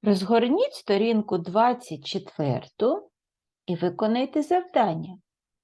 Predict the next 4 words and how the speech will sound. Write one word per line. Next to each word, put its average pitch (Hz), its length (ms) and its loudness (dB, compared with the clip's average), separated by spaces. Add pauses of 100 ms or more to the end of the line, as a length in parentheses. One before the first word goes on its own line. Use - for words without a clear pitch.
(520)
Упиши 311 800 0
пропущене 202 1080 -2
в 180 180 -4
рамочках 180 920 -2